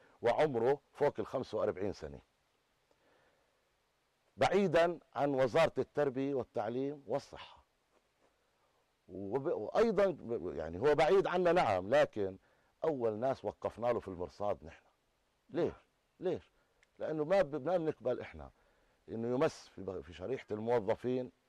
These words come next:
Speaker 1: المظلومين أصلًا. أنا أكون موظف أتقاضى راتب مثلًا ألفين وخمسمية شيكل ولا ثلاثة آلاف شيكل، يك-، أقوم الصبح ألاقي حالي مش في الوظيفة، وأنا مبرمج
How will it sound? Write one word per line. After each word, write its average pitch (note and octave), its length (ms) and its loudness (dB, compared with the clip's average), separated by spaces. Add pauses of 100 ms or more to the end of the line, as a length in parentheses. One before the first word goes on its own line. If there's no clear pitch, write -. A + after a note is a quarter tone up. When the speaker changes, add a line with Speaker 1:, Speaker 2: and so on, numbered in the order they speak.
(120)
Speaker 1:
المظلومين G#2+ 680 -6 (120)
أصلًا. D#2 340 -10 (720)
أنا C#3+ 260 0
أكون C#3 260 -2
موظف A2 580 -2 (420)
أتقاضى A#2 520 0
راتب G#2 480 -4
مثلًا F#2+ 360 -8 (160)
ألفين A#2 300 -2
وخمسمية A2 480 -8
شيكل G#2+ 380 -8
ولا G2+ 140 -10
ثلاثة G#2 340 -6
آلاف G#2+ 200 -6
شيكل، G2 340 -8 (800)
يك-، - 280 -12
أقوم D3+ 340 0
الصبح B2+ 380 0
ألاقي C3 320 2
حالي A#2+ 340 0 (760)
مش C#3 140 -6
في - 60 -6
الوظيفة، A#2+ 600 0 (420)
وأنا A2+ 480 0
مبرمج G#2 600 2